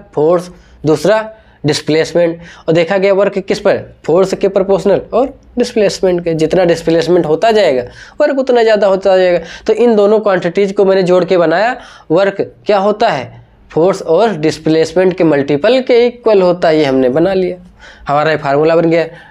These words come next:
और work को किससे दिखाएंगे, तो work equal to force into displacement, ठीक है।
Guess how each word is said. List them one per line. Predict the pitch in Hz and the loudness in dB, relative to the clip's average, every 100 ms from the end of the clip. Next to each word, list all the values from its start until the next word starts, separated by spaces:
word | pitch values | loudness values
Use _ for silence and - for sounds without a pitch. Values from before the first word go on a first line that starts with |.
| - - | -16 -4
और | 160 | 0
work | 165 180 | 2 2
को | 185 180 | 0 0
किससे | 175 180 185 | -2 -2 0
दिखाएंगे, | 175 185 185 127 - - - | 0 0 0 0 -4 -10 -2
तो | |
work | 156 170 170 | 0 0 -2
equal | 175 185 180 | 0 0 0
to | 190 | -2
force | - 151 160 156 | 0 0 2 0
into | 143 185 285 285 - - | -2 0 -2 -2 -14 -8
displacement, | 139 - 131 120 120 120 120 - | -6 -2 0 0 -2 -4 -6 -6
ठीक | 196 | -4
है। | 196 | -2